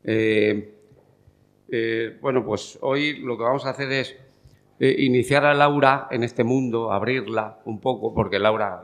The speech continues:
es absolutamente novel, y la vamos a introducir un poco a la gente, pues, para que, eh, se suelte un poquito, la conozcamos más.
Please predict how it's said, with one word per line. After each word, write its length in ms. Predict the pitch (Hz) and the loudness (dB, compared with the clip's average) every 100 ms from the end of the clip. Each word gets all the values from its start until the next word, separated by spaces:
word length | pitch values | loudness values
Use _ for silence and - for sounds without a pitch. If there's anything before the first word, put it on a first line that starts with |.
| 92 | -20
es 60 | _ | _
absolutamente 600 | 90 87 95 101 95 92 | -20 -8 -4 -4 -4 -2
novel, 460 | 95 113 117 113 _ _ _ _ _ _ _ _ _ _ _ _ - | 0 0 -2 -8 _ _ _ _ _ _ _ _ _ _ _ _ -10
y 100 | 120 | -2
la 80 | 113 | 2
vamos 300 | 117 143 139 | 2 0 -4
a 40 | |
introducir 480 | 139 135 131 127 131 | -8 -6 -8 -8 -10
un 140 | 131 | -8
poco 500 | 135 131 135 135 - _ _ _ _ | -6 -4 -2 -4 -6 _ _ _ _
a 140 | - 107 | 0 2
la 120 | 101 | 2
gente, 460 | - 143 123 127 151 | 2 0 2 2 2
pues, 420 | 117 - - - _ - _ | -2 -6 -12 -20 _ -20 _
para 240 | 85 92 | -12 -10
que, 360 | 104 98 90 - _ _ _ _ _ - | -6 -4 -6 -10 _ _ _ _ _ -8
eh, 160 | 113 | -8
se 160 | - 98 | -4 4
suelte 320 | 127 131 113 | 6 6 4
un 80 | 107 | 4
poquito, 800 | 110 110 151 147 135 147 117 113 | 4 2 0 2 0 0 -6 -8
la 120 | 110 104 | -6 -4
conozcamos 640 | 101 90 - 123 113 98 | -4 -6 0 2 2 2
más. 560 | 120 151 139 139 - | 4 4 2 -4 -12